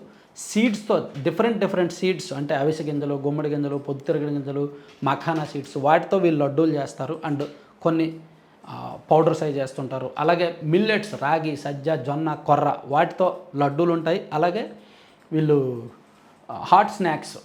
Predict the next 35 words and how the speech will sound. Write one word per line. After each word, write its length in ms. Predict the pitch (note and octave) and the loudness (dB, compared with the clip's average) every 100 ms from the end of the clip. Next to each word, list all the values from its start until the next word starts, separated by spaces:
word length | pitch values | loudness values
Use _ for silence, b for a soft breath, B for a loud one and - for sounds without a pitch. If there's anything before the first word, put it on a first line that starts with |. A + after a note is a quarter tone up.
| - | -8
అంటే 140 | C#3 | -4
పిల్లలు 300 | - D#3+ E3 | 2 4 2
స్కూల్ 280 | D#3 D#3 D#3+ | 0 0 2
నుంచి 180 | D#3 D3 | 2 0
వచ్చాక 460 | C#3+ C#3 C3+ C3 - - B2+ | -2 -4 -4 -4 -6 -14 -6
సరదాగా 400 | D3 C#3+ D3+ C#3+ | -4 0 0 0
సాయంత్రం 440 | C#3+ D3+ C#3+ D3 | 0 0 -2 -2
పూటలు 280 | C3+ C3 C#3 | -4 -4 -4
ఇవ్వడానికి 360 | C3+ C3+ C3 | -2 -4 -4
జంతికలు, 500 | C3 C#3 C3 C3 C3 | -4 -4 -4 -6 -4
మురుగులు, 440 | C3+ C3+ C3+ C3 C3+ | -6 -6 -6 -6 -8
రిబ్బన్ 300 | C3+ B2+ C3 | -8 -10 -8
పకోడా, 300 | C3+ C3+ C3 | -8 -6 -6
పూస 340 | B2+ C#3 C#3 C#3+ | -6 -6 -6 -6
లాంటి 320 | C3+ C3+ F#3+ | -4 -6 -4
ఈ 100 | A3+ | -2
మిల్లెట్స్తో 560 | F3 F#3 G3+ G3+ - E3+ | 2 2 2 -2 -2 0
చేసినవి 360 | D#3+ D#3 F3 | 2 0 0
బాగుంటాయి 420 | D3 C#3+ C#3 B2 | 0 -2 -2 -8
అన్నమాట, 220 | A2+ A#2+ - | -12 -14 -8
హెల్తీగా, 400 | C3+ C#3 C#3 A#2+ - B B B | -4 -2 -2 -6 -10 B B B
అవి 140 | D3+ | -2
కూడా 160 | D#3+ E3 | 0 2
వీళ్ళు 180 | D#3 C#3+ | 0 -2
తయారు 240 | C#3 C3+ | -2 -4
చేస్తారు. 460 | B2+ B2 - A#2+ C3 - b b b - | -6 -10 -12 -12 -14 -18 b b b 2
అలాగే, 400 | E3+ F3 G#3 - - B B _ _ - | 4 4 -2 -10 -20 B B _ _ -12
ఆ, 340 | C3 B2+ - - - C3 | -10 -8 -10 -12 -8 2
డ్రై 180 | D#3+ F3+ | 4 4
ఫ్రూట్స్తోనూ 600 | F3+ F3+ F3+ - E3+ E3+ | 4 -2 -2 0 2 2
నట్స్తోనూ 640 | D3 D3 - - F3 D#3 - - - _ _ _ _ _ - | 2 0 -4 -2 0 0 -4 -16 -20 _ _ _ _ _ -4
వీళ్ళ 140 | D3+ C#3 | 0 0
దగ్గర 200 | C#3 C3+ | 0 -2
లడ్డూలు 380 | C3 B2 D3 | -4 -2 -2
ఉంటాయి. 280 | C3 B2 C3 | -2 -6 -10